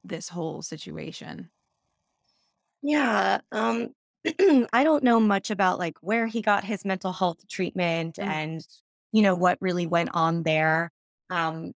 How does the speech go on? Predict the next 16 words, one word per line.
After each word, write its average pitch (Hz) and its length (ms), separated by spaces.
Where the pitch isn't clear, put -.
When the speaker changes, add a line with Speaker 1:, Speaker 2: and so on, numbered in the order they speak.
Speaker 2:
but 269 100
I 277 100
would 285 240
say 185 440
just, - 360
you 196 60
know, 180 160
as 214 180
a 226 60
therapist, 175 800
um, 165 500
I, 185 140
I 214 60
would 220 140
say 208 180
that 185 260